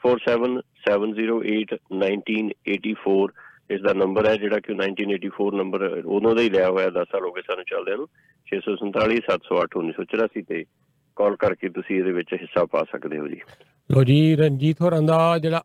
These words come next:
Speaker 2: ਆਪਣਾ ਕਿੱਤਾ ਹੈ, profession ਹੈ, ਉਹ ਇੰਸ਼ੋਰੈਂਸ ਬ੍ਰੋਕਰ ਨੇ, ਆਪਾਂ ਸਾਰੇ ਜਾਣਦੇ ਹੀ ਹਾਂ।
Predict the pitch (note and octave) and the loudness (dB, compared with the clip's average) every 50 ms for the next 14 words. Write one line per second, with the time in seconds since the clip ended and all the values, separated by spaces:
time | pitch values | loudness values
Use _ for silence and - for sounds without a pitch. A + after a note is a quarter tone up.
0 | _ - F3+ D#3 _ - F#3+ F#3+ G3+ G3+ G3+ G#3 G#3 G3 - _ _ _ - E3+ | _ -10 -10 -10 _ -2 0 2 4 4 4 2 0 -2 -6 _ _ _ -6 -6
1 | - _ - A#3 A#3 G#3 F#3 F3+ E3 E3 G#3 - _ - D#3+ C3+ - - C#3 D3 | -4 _ 2 2 2 4 4 2 2 0 0 -4 _ -2 -2 -2 0 0 0 0
2 | - - F#3 F#3 D3+ C#3+ D#3 F3+ G3 F3 D#3 D#3 E3 E3 D3+ C#3+ C#3 - - C3+ | 0 0 0 0 2 2 2 0 0 0 0 0 0 0 0 -2 0 0 0 2
3 | C#3 D3+ C3 C3 A#2+ - C3 B2+ - - D#3+ D#3+ D#3+ D3+ D3+ E3 G3+ F#3 - - | 2 2 0 -2 -2 -2 -2 -2 0 0 0 2 2 2 2 0 -2 -4 -4 -4
4 | D#3 C3+ - C3 B2 B2+ A#2 A#2 A2+ A2+ A#2 A#2 C3+ D3 D#3 D#3 D#3 F3+ | -4 -2 -2 0 0 0 0 0 -2 -2 0 0 2 2 2 2 0 -2